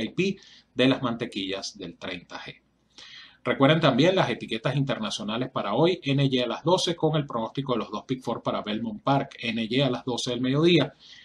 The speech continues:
y luego a las tres de la tarde la etiqueta Cal con los dos Pick Four para Santa Anita.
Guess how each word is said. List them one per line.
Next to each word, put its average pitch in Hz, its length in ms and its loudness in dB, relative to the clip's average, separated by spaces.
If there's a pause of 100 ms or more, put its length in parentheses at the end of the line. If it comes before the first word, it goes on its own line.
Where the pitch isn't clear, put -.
(100)
y 135 80 4
luego 180 240 8
a 175 60 10
las 139 120 4
tres 139 200 2
de 143 100 2
la 139 140 2
tarde 107 480 0
la 110 160 -4
etiqueta 107 680 -8
Cal - 380 0
con 151 400 0
los 123 180 -6
dos 113 180 -6
Pick - 160 -4
Four 101 240 -8
para 113 300 -4
Santa 90 500 -8
Anita. 254 380 -4